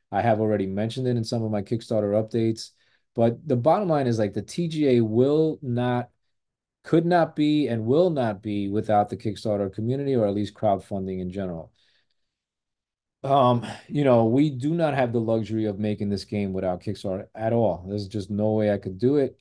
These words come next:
It, um, any money we've made, we've put it back into design and, and, you know, <clears throat> you know, trying to build, uh, n-, our network.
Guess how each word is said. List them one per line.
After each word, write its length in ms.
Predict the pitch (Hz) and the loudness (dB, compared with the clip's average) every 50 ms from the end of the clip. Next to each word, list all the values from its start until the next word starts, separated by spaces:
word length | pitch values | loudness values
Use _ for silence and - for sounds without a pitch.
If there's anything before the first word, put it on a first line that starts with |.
| _ | _
It, 280 | - 123 113 104 101 - 110 | -6 -4 -4 -4 -4 -6 -6
um, 260 | 117 104 101 95 101 - | -4 -4 -2 -2 -4 -2
any 200 | 120 123 127 131 | -2 0 0 0
money 280 | 131 127 123 123 123 117 | 0 0 2 2 2 2
we've 220 | 113 113 110 95 | 2 2 0 0
made, 260 | 110 110 113 113 113 104 | 0 0 0 0 0 -2
we've 180 | 104 98 - | -4 -6 -6
put 160 | _ - 117 | _ -4 -2
it 140 | 107 101 87 | -2 -2 -2
back 260 | 107 101 95 95 95 | 0 0 0 -2 -2
into 360 | - 127 127 127 123 - 120 104 | -2 -4 -4 -4 -4 -4 -4 -4
design 640 | 98 101 95 101 110 113 117 120 120 120 120 110 | -4 -4 -4 -2 -2 0 0 2 2 2 0 0
and, 220 | 101 92 90 95 | -2 -4 -6 -8
and, 220 | 101 104 95 95 98 | -8 -8 -8 -6 -6
you 80 | 104 | -4
know, 340 | 101 95 92 92 95 98 104 110 _ _ | -4 -4 -4 -4 -6 -6 -8 -10 _ _
<clears throat> 20 | - - 92 - - - | 0 0 2 2 0 -2
you 100 | 147 123 | -2 0
know, 140 | 113 104 95 | 0 0 -2
trying 260 | 95 - 117 113 113 | -2 -2 -2 0 0
to 60 | 110 104 | 0 -2
build, 420 | 101 101 110 110 110 110 95 - _ _ _ _ _ _ _ _ _ - | -2 0 0 0 0 0 -2 -4 _ _ _ _ _ _ _ _ _ -8
uh, 220 | 117 98 95 92 | -4 -2 -2 -2
n-, 240 | 90 90 90 95 104 - | -2 -4 -6 -10 -12 -10
our 140 | - 101 92 | -8 -8 -6
network. 500 | 95 107 127 135 135 143 120 117 117 - | -2 0 0 0 2 0 0 -2 -2 -4